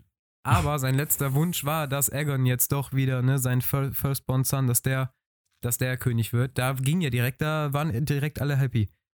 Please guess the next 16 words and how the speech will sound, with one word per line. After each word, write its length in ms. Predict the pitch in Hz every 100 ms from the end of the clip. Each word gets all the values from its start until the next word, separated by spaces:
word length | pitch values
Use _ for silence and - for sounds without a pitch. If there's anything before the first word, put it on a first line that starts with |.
| _ -
Da 120 | 147
frage 300 | - 147 123
ich 100 | 117
mich, 280 | 120 156 - _ - -
in 100 | 135
dem 140 | 147 139
Volk, 380 | - 143 117 - _ _ _ _ _ _ _ _ _ _ _ _ _ _
haben 200 | 135 147
die 80 | 156
das 200 | 139 131 -
e-, 200 | 135 139 -
erstens 520 | 131 - 120 110 - _ -
gemacht, 480 | 135 131 127 - - - -
weil 240 | 123 127
die 120 | 123
so 400 | 117 123 117 110